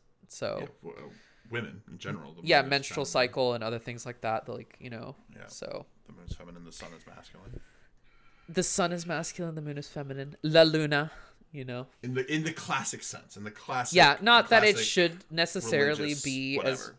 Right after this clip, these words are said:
Speaker 1: you know, rigidly gendered, but yeah, like, historically,
Speaker 2: Yes.
Speaker 1: specifically.
Speaker 2: Just to be clear, we're not, we're not passing judgment on anybody. We're just
Speaker 1: If you
Speaker 2: explaining
Speaker 1: want to
Speaker 2: what
Speaker 1: be a manly moon,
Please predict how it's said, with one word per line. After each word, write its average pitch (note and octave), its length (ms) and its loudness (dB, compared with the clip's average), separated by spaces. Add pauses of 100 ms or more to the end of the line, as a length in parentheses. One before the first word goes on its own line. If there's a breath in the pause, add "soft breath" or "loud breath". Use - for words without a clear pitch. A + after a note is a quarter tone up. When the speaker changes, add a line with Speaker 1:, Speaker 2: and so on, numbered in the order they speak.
(140)
Speaker 1:
you C3 120 -2
know, A#2 160 2
rigidly B2 600 -2
gendered, A2+ 560 0
but A2+ 200 -2
yeah, G#2 340 0
like, A2+ 440 -2
historically, G#2+ 840 -2
Speaker 2:
Yes. B2+ 80 -10 (160)
Speaker 1:
specifically. - 640 -6
Speaker 2:
Just - 100 -4
to E3+ 60 -4
be E3 120 -6
clear, B2 460 2
we're A2 180 0
not, G#2 300 -6
we're A#2 100 -6
not A#2+ 180 -2
passing B2 400 -2
judgment F#2+ 400 -6
on F2+ 100 -8
anybody. E2 360 -10
We're E2+ 140 -14
just F2+ 260 -18
Speaker 1:
If G3 120 -4
you F#3 60 4
Speaker 2:
explaining G3 360 -2
Speaker 1:
want A3 300 6
to A3 100 0
Speaker 2:
what F#3 80 -2
Speaker 1:
be G3 240 6
a F3 180 2
manly F3 520 2
moon, C#3+ 520 -2